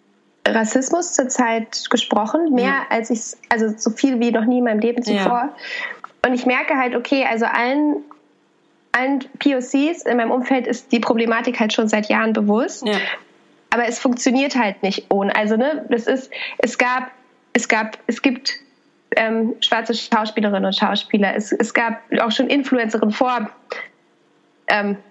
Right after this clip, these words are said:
Speaker 1: zweitausendachtzehn, sage ich jetzt mal, wenn
Speaker 2: Ja.
Speaker 1: das jetzt mit dem Make-up und so und, ähm, ne, also, äh, wenige, aber, ähm, also,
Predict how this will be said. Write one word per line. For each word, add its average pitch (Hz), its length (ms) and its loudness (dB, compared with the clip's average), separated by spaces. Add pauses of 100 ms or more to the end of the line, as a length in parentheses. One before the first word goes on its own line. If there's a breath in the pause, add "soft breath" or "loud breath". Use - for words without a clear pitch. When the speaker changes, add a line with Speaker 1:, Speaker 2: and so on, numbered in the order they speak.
(160)
Speaker 1:
zweitausendachtzehn, 233 840 0
sage 190 180 0
ich 202 100 -4
jetzt 196 220 -2
mal, 190 120 0
wenn 214 140 2
Speaker 2:
Ja. 196 80 0
Speaker 1:
das 196 140 -4
jetzt 196 240 -2
mit 208 140 2
dem 202 120 2
Make-up 208 400 0
und 202 140 0
so 190 180 2
und, 196 240 0
ähm, 190 280 0 (280 loud breath)
ne, 302 260 0 (120)
also, 208 340 0 (840)
äh, 208 140 2
wenige, 240 540 2
aber, 220 320 0 (440 loud breath)
ähm, 220 260 2 (300)
also, 226 380 0